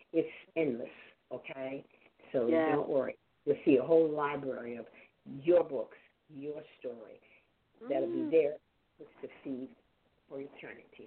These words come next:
Speaker 1: How about that, sweetheart?
Speaker 2: Amen. Ashe. <laughs>
Speaker 1: Yeah.
Speaker 2: I accept and receive that, and I thank you so much. Oh, my gosh. And you know what? I know as long as you be praying me up and keeping me lifted, that it ain't nothing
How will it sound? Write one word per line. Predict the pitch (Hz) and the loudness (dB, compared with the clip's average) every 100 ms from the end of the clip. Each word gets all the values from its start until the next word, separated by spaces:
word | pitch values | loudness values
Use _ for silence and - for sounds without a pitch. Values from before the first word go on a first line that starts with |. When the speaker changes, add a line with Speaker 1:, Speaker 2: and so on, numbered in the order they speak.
| - | -10
Speaker 1:
How | 147 | -10
about | 135 - - | -10 -14 -14
that, | 131 - | -16 -18
sweetheart? | 123 123 - - - | -20 -20 -20 -4 12
Speaker 2:
Amen. | 202 226 180 147 147 196 254 254 226 196 170 160 170 | 12 12 12 12 12 12 12 12 12 12 12 12 12
Ashe. | 190 226 - - 190 202 - 226 180 185 208 | 6 4 4 0 6 8 10 10 8 8 6
<laughs> | - - 381 - - - - - - | 6 2 2 0 0 0 -2 0 4
Speaker 1:
Yeah. | 381 403 381 349 - - | 4 4 2 -2 -4 2
Speaker 2:
I | 226 226 208 | 6 6 6
accept | - - 220 220 220 | 2 4 4 4 2
and | 202 | 2
receive | 196 202 - 214 208 | 0 -2 0 2 4
that, | 202 190 | 4 6
and | 180 | 4
I | 190 - | 0 0
thank | 196 196 | -2 -2
you | 185 196 _ | -10 -12 _
so | 214 196 | 2 2
much. | 196 185 175 - - - | 2 2 2 0 -10 -6
Oh, | 190 190 | -4 -4
my | 185 170 | -2 -4
gosh. | 170 170 175 175 | -2 0 0 -2
And | 185 180 | 2 6
you | 190 | 8
know | 196 | 8
what? | 190 190 185 - - - - - | 8 6 6 2 -12 -20 -4 4
I | 185 | 4
know | 196 190 190 | 8 8 8
as | 175 175 | 6 4
long | 180 190 185 | 6 8 6
as | 175 175 | 4 2
you | 196 | 0
be | 185 175 - | 0 -4 -2
praying | - 202 190 190 | 4 6 8 6
me | 180 180 | 6 8
up | 175 165 | 6 4
and | 156 156 | 0 0
keeping | 208 196 185 | -4 -2 2
me | 185 175 | 2 4
lifted, | 180 180 - 170 | 4 2 0 2
that | 156 143 | 2 2
it | 139 156 160 | 0 -2 0
ain't | 180 180 | 2 2
nothing | 180 170 | 0 -2